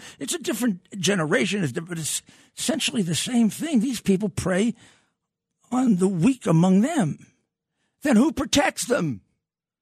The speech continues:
Who protects them? The one who did the best job of protecting them was me.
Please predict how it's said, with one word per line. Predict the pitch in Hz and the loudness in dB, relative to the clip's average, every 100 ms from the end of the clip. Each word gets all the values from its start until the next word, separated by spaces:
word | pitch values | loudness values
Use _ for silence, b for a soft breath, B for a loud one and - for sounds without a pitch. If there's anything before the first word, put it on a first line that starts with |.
| _ | _
Who | - 349 | -2 0
protects | 311 339 254 339 - | -2 -2 0 0 -2
them? | 165 247 208 110 _ _ _ _ _ _ _ _ _ _ _ _ _ _ _ _ _ _ _ _ _ _ _ _ _ _ _ _ _ _ _ _ _ - | -4 -2 -2 -6 _ _ _ _ _ _ _ _ _ _ _ _ _ _ _ _ _ _ _ _ _ _ _ _ _ _ _ _ _ _ _ _ _ -12
The | 226 | -8
one | 381 | -4
who | 403 | -2
did | 311 233 | -2 -4
the | |
best | 196 285 190 | 0 0 0
job | 330 302 220 | -2 -2 -2
of | |
protecting | 233 - 254 349 330 | -4 -2 -2 -2 -2
them | 269 | 0
was | 233 196 | 0 -2
me. | 320 359 311 123 | -4 -4 -4 -8